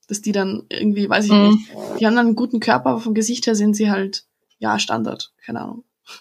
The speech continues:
Speaker 1: Was sagst du? Natürlich, natürlich Klaus. Achso, der ist kein Pro noch.
Speaker 2: Klaus ist kein Pro. <laughs> Aber Klaus ist auch hübsch. Nee, ich muss sagen, Phil Heath fand
Speaker 1: Ja,
Speaker 2: ich vom
Speaker 1: stimmt.
Speaker 2: Gesicht her sehr hübsch.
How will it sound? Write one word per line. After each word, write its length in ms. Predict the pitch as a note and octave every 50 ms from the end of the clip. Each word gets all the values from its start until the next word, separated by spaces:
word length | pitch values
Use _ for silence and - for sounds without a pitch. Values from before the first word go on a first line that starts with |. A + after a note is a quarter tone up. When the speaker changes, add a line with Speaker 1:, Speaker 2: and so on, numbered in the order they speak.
| _ _ _ _ _ _ _
Speaker 1:
Was 160 | - G3+ G#3
sagst 240 | G#3 G3+ G#3 - -
du? 240 | G#3 G#3 G#3 G#3 - _ _ _ _ - - -
Natürlich, 480 | - G#3 G#3 - B3+ A#3+ A3+ A3 -
natürlich 400 | - G#3 G#3 - B3 G#3 G#3+ -
Klaus. 380 | - - G#3 F#3+ F#3 G3+ G3 -
Achso, 140 | G#3+ - D4
der 100 | C4 B3
ist 100 | B3 B3
kein 220 | - G#3+ A3 G3
Pro 220 | G3+ - G3 G3+ G#3+
noch. 240 | F#3+ F#3 F#3+ - - _ _ _ - - G#3+ G#3 - G#3+ - - A3+ F#3 F3+ F#3+ -
Speaker 2:
Klaus 220 | - - G3 G3 G#3
ist 140 | B3 B3+ -
kein 200 | D#4 D4+ D4 C#4
Pro. 260 | - A#3 A#3 A#3+ C#4+ C#4+ D4 D4 C#4+ C4+ - - - - G3+ G3
<laughs> 560 | C#4 - - B3+ - - - - - - -
Aber 160 | - - F#3 -
Klaus 240 | F3+ E3 E3 E3
ist 60 | - -
auch 100 | E3 -
hübsch. 200 | - - - - - - - - -
Nee, 140 | - G3+ G#3
ich 120 | G#3+ B3 B3
muss 220 | C4 C4+ C4 -
sagen, 640 | - G3 F3+ F3+ F#3 F#3 G#3 A3+ A#3+ B3+ C#4 D4+ D4+ D4+ _ _ _
Phil 360 | _ - - B3+ B3+ A#3+ A#3+ A3
Heath 460 | G#3+ A3+ A#3 C4+ D#4+ E4 - - _ _ _ _ _ _ _ _ _
fand 280 | - - A3+ A3 A3 A3+
Speaker 1:
Ja, 60 | B3+
Speaker 2:
ich 140 | A#3+ - -
vom 160 | - A3 G#3+ A3 A3
Speaker 1:
stimmt. 60 | G#3+
Speaker 2:
Gesicht 340 | A3 G#3+ A3 A3+ A3 - -
her 300 | A#3 A#3 A#3+ B3 B3 -
sehr 260 | A3 G#3+ A3 A3 A3+
hübsch. 540 | A#3+ B3+ C#4 C4+ - - - - - _ _